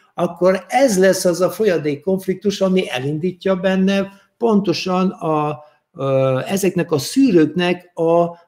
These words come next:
megritkítását, hiszen itt konfliktus aktív szakaszban mit csinálunk?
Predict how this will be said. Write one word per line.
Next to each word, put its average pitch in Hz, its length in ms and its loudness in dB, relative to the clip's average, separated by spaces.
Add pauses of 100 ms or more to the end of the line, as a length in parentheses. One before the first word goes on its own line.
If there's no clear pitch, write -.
megritkítását, 160 1500 -4
hiszen 151 380 -6
itt 190 280 -4
konfliktus 175 600 -2
aktív 156 320 -4
szakaszban 131 600 -4
mit 180 200 -2
csinálunk? 143 680 -2